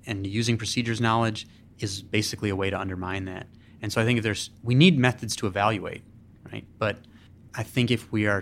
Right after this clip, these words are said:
too focused on these narrow sets of tests,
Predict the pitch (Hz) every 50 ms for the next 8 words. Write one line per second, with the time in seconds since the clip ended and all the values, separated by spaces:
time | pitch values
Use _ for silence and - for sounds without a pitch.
0 | - - - - - - 127 123 120 120 117 113 110 110 113 - - - - -
1 | - - - 117 110 104 - 107 98 - - - - - - - - - - -
2 | - - 113 107 104 98 107 107 107 104 95 - 107 - - 90 - - 135 123
3 | 110 - - - - - - -